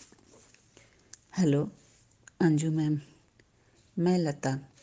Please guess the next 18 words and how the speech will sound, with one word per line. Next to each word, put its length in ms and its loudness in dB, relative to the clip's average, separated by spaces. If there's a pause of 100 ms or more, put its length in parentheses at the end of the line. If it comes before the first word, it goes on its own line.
(1300)
आपकी 420 -2
बातें 360 0
सच 320 0
हो 120 0
रही 200 -2
हैं, 280 -6 (960)
अनुपमा 520 0 (120)
अनुज 320 -2 (300)
मिलेंगे 640 2 (840)
पर 160 0
देर 380 0
लगेगी। 580 -4 (840)
वनराज 680 -2
तो 100 2
औंधे 460 2
मुंह 240 2
गिर 160 -2
पड़ा 340 -10